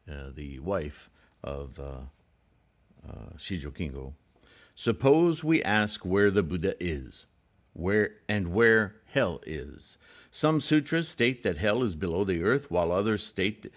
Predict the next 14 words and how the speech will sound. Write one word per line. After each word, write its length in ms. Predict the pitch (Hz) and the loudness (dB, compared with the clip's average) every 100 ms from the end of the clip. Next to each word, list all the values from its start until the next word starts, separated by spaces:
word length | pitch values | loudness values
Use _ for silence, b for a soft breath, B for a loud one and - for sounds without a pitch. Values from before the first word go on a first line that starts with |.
| B B B B - | B B B B -6
that 240 | 90 85 | -4 -4
the 80 | - | -8
pure 420 | - - 104 104 | -6 -2 2 2
land 460 | 95 101 98 104 98 | 2 0 0 0 0
of 240 | 82 80 | -2 0
Buddhas 480 | 113 92 87 92 - | 0 2 0 -2 -6
is 120 | 78 | -6
in 160 | 95 92 | -4 -2
the 80 | |
west. 540 | 95 113 87 - - - _ b b b b b | 0 -2 -2 -8 -20 -20 _ b b b b b
But 320 | 87 117 - - | 4 6 4 -6
the 260 | - 123 - | -2 0 0
explicit 880 | 120 - - - 165 226 - 92 | -2 0 -2 0 2 2 2 0
truth 460 | - - 80 80 - | -2 -4 -4 -4 -8